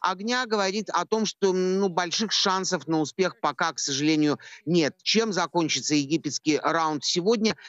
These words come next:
э, пока не знает никто. Но, м, возможны, в общем-то, даже какие-то сюрпризы. Тем не менее, пока по официальной или, скажем, неофициальной информации, но из правительственных источников, никаких, э, шансов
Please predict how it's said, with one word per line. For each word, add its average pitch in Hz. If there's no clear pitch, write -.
э, 160
пока 175
не 170
знает 147
никто. 160
Но, 208
м, 185
возможны, 160
в 139
общем-то, 147
даже 139
какие-то 151
сюрпризы. 143
Тем 196
не 196
менее, 190
пока 196
по 180
официальной 165
или, 139
скажем, 151
неофициальной 165
информации, 147
но 165
из 147
правительственных 151
источников, 208
никаких, 185
э, 156
шансов 180